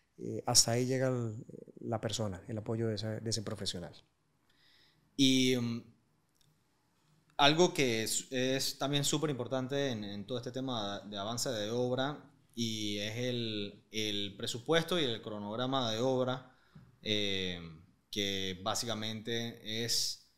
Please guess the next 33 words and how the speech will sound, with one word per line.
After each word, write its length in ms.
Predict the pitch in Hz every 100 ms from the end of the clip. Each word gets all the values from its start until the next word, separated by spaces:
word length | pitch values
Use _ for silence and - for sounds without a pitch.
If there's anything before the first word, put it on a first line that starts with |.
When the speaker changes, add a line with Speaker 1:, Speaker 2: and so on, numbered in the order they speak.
| _ _ _
Speaker 2:
es 160 | 107 113
la 200 | 123 123
raíz 640 | 113 110 120 123 127 127
con 200 | - 113
la 160 | 107 101
cual 160 | 110
hay 180 | 107 107
rendición 380 | 113 117 110 117
de 80 | 117
cuentas 360 | 151 147 156
y 40 | 123
lo 280 | 107 101 101
que 160 | 107 98
deriva 520 | 104 117 120 120 117
todos 220 | 123 120
los 100 | 113
trabajos 320 | 104 104 123
que 60 | 110
se 120 | 101
tienen 260 | 104 107 104
que 80 |
hacer. 280 | 98 135 123 123 - _ _ _ _ - -
Speaker 1:
Sí, 420 | - 196 196 - - - -
básicamente 1300 | 156 170 214 196 180 202 214 214 233 170 160 151 147
el, 220 | 139 - 220 180 - -
el, 380 | 139 131 127 -
el 140 | 143
cronograma 640 | 147 156 156 170 190 214
y 80 | 226
el 100 | 165
presupuesto 640 | 123 139 131 156 160 - 196
de 140 | 156
obra 580 | 156 156 151 180 208 -